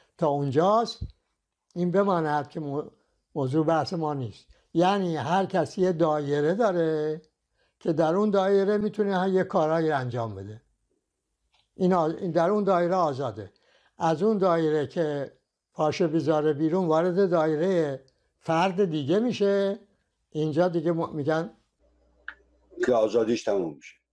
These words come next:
Speaker 1: آره، پاتو بکش تو دایره خودت.
Speaker 2: بله.
Speaker 1: خب، اگر شما آزادی رو این، این تعریف از آزادی کردی،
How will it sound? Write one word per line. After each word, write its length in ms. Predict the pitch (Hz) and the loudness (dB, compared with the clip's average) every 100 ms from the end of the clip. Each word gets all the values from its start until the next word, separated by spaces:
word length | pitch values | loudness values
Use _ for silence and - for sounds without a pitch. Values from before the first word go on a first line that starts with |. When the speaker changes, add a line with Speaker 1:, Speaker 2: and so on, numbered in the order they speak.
| _ _ _ _ - | _ _ _ _ -18
Speaker 1:
آره، 280 | - 143 131 | -6 -4 -2
پاتو 300 | 104 180 160 | -2 -2 0
بکش 300 | 185 175 180 | 0 0 0
تو 140 | - 180 | 0 0
دایره 340 | 170 156 160 | 2 0 0
خودت. 280 | 151 113 95 _ _ | -2 -6 -10 _ _
Speaker 2:
بله. 260 | 95 87 76 _ - - _ _ _ _ _ - _ _ | -2 0 -2 _ -16 -16 _ _ _ _ _ -20 _ _
Speaker 1:
خب، 320 | - 180 156 - _ _ _ _ _ | -6 0 0 -2 _ _ _ _ _
اگر 380 | 160 220 277 254 | -2 0 2 2
شما 320 | 220 202 196 | 2 0 2
آزادی 520 | 175 170 160 165 160 | 2 2 2 0 0
رو 80 | 160 | -2
این، 140 | 165 | -2
این 380 | 156 202 214 156 | -6 -8 -6 -6
تعریف 400 | 135 147 143 139 | -2 0 0 0
از 200 | 160 147 | 0 0
آزادی 480 | 160 139 147 139 143 | 0 0 -2 -2 -4
کردی، 600 | - 147 143 160 165 113 | -2 -2 0 0 -2 -4